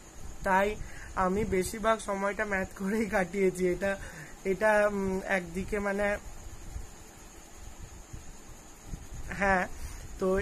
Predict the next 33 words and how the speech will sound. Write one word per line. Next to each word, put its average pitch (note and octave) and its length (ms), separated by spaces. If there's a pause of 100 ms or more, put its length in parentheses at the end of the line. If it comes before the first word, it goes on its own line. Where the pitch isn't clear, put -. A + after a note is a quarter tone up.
এই G3+ 160
জন্য G#3 300
আমার F#3+ 480
যে F#3+ 120
chemistry F#3 560
teacher, F#3+ 460
তিনি F#3 200
খুব G3 180
আমার F#3 300
উপরে F#3 280
রেগে E3+ 260
যেতেন F3+ 400
যে, F3 200 (420)
এ, F3 220 (100)
উম, E3 340 (220)
আমি F3 180
কেন F3+ 260 (260)
বেশি D#3+ 240
math F3 240 (140)
করছি, E3+ 300
কেন E3 200 (120)
কেমিস্ট্রিটা E3 600
ভালো D#3+ 200
করে D#3 160 (100)
পড়ছি D#3+ 320
না। D#3 160 (140)
সঙ্গে G#3 200
প্রায় G#3 380
ওর G3 220
নিয়ে F#3+ 180
আমার F#3 380 (260)
ঝামেলা F3 380
হতো, E3+ 360